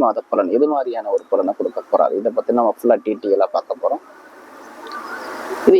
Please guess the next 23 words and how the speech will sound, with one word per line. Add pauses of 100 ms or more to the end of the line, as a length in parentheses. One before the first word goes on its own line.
எல்லாமே
நான்
ஒரு (1600)
பொது (100)
பலனா
கொடுக்குறேன். (1120)
இதை
ஃபுல்லா
நீங்க
வாழ்நாள்
பலன்
எடுத்துக்காம,
உங்களுடைய
பிறப்பு
ஜாதகத்தை,
சுய
ஜாதகத்தை (100)
கம்பேர்
பண்ணி (100)
பார்த்துக்கிட்டு (120)
பலன்
எடுங்க. (100)
ஒரு